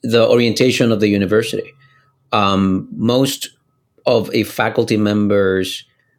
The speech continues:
professional life involves, on the one hand, solitary or sometimes collaborative research, um, and publication and dissemination of the research in a cadre of other specialists and professionals that are scattered all over the world.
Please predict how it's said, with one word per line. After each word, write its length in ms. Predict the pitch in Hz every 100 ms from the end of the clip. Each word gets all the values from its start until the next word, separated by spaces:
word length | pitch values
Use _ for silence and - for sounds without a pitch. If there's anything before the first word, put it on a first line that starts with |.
| -
professional 500 | 101 117 107 107 92
life 460 | 123 123 95 95 -
involves, 800 | - 101 92 98 98 98 95 95 - -
on 100 | 101
the 100 | 92
one 220 | 101 110
hand, 280 | 101 92 90
solitary 920 | - 107 107 - 95 90 98 104 -
or 120 | -
sometimes 420 | 95 90 90 87 -
collaborative 680 | - 87 87 90 90 87 - _ _ _ _
research, 680 | 104 - - 90 95 - - _ _ _
um, 420 | 110 101 95 98 -
and 140 | 113
publication 920 | 104 95 92 147 143 - 98 101 123 -
and 220 | 98 95
dissemination 640 | 98 - 92 95 131 135
of 120 | 110 98
the 120 | 98
research 440 | 95 90 101 98
in 80 | 95
a 60 | 87
cadre 580 | - 104 104 104 95
of 460 | 95 95 90 87 - _ _ _
other 240 | 104 98
specialists 580 | 90 - 95 - 92 -
and 100 | 92
professionals 680 | 90 - 95 101 92 87 -
that 180 | 95 92
are 200 | - 98
scattered 580 | 90 - 98 92 92 90 _
all 140 | 98
over 140 | 90 90
the 80 |
world. 480 | 101 185 110 107 110